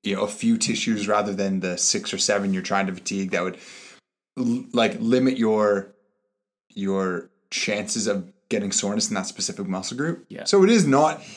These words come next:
Speaker 1: it's not terrible. It's just the way they present it and the people that are like, "If you do it this way, you're going to get impingement. You're going to get shoulder impingement. You're going to,
Speaker 2: Yeah.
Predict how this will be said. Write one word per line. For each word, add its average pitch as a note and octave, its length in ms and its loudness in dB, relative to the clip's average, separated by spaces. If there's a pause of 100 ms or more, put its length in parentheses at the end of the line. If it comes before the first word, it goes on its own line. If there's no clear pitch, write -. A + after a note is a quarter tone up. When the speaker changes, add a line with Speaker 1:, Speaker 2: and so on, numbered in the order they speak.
(160)
Speaker 1:
it's A#2+ 160 -2
not F3+ 320 2
terrible. G2+ 440 2
It's - 100 -6
just F#2+ 100 -8
the G2 100 -4
way G2+ 240 2
they C3 120 4
present G2+ 420 0
it G2 220 -2 (240)
and F#2+ 480 -2
the A#2+ 120 0
people G2+ 260 0
that G2 100 4
are G2 60 4
like, F2+ 220 -2 (320)
"If G#2 140 -6
you C3+ 560 4 (160)
do G#2+ 180 0
it G2 100 -2
this A2+ 180 0
way, G2+ 180 2
you're F#2+ 100 -2
going G2 160 -4
to G#2 80 -10
get F#2 200 -4
impingement. F2+ 680 -6 (240)
You're G2 120 -6
going G2 100 0
to G2 60 -2
get A#2+ 160 4
shoulder A2 260 0
impingement. F#2+ 380 -4
You're G2 100 -4
going G#2 120 -4
to, G2+ 140 -2
Speaker 2:
Yeah. E2+ 160 -8